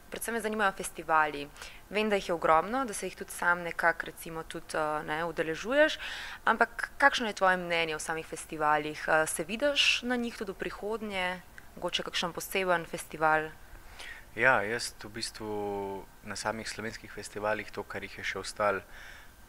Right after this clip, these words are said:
Speaker 2: eh, nekajkrat sem poskusil, poslal svojo skladbo, ehm,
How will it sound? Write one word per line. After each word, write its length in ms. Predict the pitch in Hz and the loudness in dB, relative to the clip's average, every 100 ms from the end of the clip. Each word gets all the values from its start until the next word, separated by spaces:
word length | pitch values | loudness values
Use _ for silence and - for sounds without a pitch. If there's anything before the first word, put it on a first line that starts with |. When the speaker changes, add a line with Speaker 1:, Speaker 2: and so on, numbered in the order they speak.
| - | -8
Speaker 2:
eh, 280 | 101 95 95 | -2 -2 -2
nekajkrat 420 | 107 - 110 104 | -6 -10 -6 -6
sem 160 | - 104 | -6 -10
poskusil, 540 | 107 - 110 - 98 | -14 -12 -10 -8 -8
poslal 300 | 90 107 110 | -10 -6 -4
svojo 280 | 101 - 98 | -4 -2 -2
skladbo, 760 | - - 101 98 - 98 95 87 | -2 0 0 0 -4 -2 -2 -4
ehm, 380 | 92 90 87 | -10 -12 -12